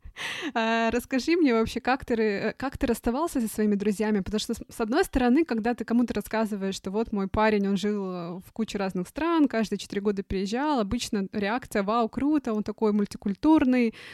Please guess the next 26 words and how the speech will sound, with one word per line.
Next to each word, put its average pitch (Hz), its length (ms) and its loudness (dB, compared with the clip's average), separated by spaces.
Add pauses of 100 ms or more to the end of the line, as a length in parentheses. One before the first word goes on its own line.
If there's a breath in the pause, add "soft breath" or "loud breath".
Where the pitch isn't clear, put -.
(300 loud breath)
такой 214 280 2
космополит, 247 1000 -2 (120)
<laughs> - 200 -14
а, 208 280 2
знает 214 340 0
кучу 214 240 -2
языков 247 640 0
и, - 20 -2
м, 190 340 -6
и 190 520 -4 (100)
знаком 202 360 0
с - 60 -6
разными 220 280 0
культурами", 269 560 2
но 220 260 2
при 254 240 0
этом 285 360 2
это 226 200 -2
же 226 120 -4
такой 240 540 -2 (140)
tough 277 220 -2
experience, 214 800 0
ну, 202 80 -6
то 226 160 2
есть - 260 -2
ты 269 300 -2